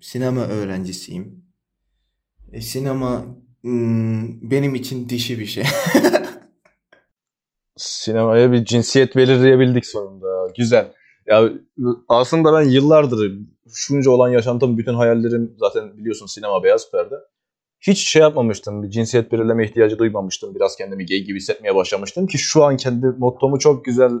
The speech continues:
Speaker 2: şey yaptım,
Speaker 1: Ya bir
Speaker 2: sürükledim.
Speaker 1: şey soracağım,
Speaker 2: Gerçekten çok
Speaker 1: Çağrı,
Speaker 2: hoşuma gitti bu.
Speaker 1: bu gay şakaları çok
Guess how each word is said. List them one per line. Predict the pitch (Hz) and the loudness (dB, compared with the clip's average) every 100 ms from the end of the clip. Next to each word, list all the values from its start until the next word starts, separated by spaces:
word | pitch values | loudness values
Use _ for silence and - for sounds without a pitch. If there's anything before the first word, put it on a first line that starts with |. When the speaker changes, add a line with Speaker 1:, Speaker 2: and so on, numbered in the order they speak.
| - | -10
Speaker 2:
şey | - 107 | -6 -4
yaptım, | 95 - 101 | -4 -6 -14
Speaker 1:
Ya | |
bir | 101 | -14
Speaker 2:
sürükledim. | - 110 101 - | -14 -6 -2 -2
Speaker 1:
şey | 101 254 | 0 2
soracağım, | 113 | 2
Speaker 2:
Gerçekten | - - - | 2 2 0
çok | |
Speaker 1:
Çağrı, | - 107 104 | 2 2 0
Speaker 2:
hoşuma | 92 101 | -2 -2
gitti | 101 - 131 | -2 -2 -4
bu. | 92 _ | -4 _
Speaker 1:
bu | 156 196 160 | 2 2 2
gay | - 170 196 | 0 2 2
şakaları | 175 175 160 147 147 147 131 - - | 0 -4 -4 -4 -4 -6 -6 -10 -14
çok | 175 151 | -14 -14